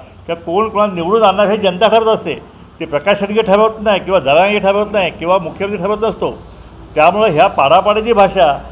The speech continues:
उभा करण्याची भाषा हे जे, जे, जे काय सुरू आहे त्याच्यावरून जरांगेंचं जे आहे की आता मा-,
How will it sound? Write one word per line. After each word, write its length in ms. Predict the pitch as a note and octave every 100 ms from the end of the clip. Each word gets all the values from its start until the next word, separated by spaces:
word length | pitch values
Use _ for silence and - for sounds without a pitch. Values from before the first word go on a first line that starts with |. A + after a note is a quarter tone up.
| - -
उभा 200 | A2+ F3
करण्याची 400 | G#3 A3 A3+ A3+
भाषा 360 | G3 D#3 D#3 B2 - - - -
हे 160 | D#3 G#3
जे, 120 | A3+
जे, 220 | G#3+ G#3+
जे 160 | F#3 F#3+
काय 180 | G#3 G#3
सुरू 220 | G#3 F#3+
आहे 220 | F#3+ C#3 C#3 - - -
त्याच्यावरून 480 | C3+ C3+ F#3+ G3+ G#3
जरांगेंचं 580 | D3+ D#3+ G3+ G3+ A3 A3
जे 140 | G#3+
आहे 200 | F#3 D#3 C#3 -
की 60 | F#3+
आता 400 | F3 C#3 F3+ G3
मा-, 220 | F#3 E3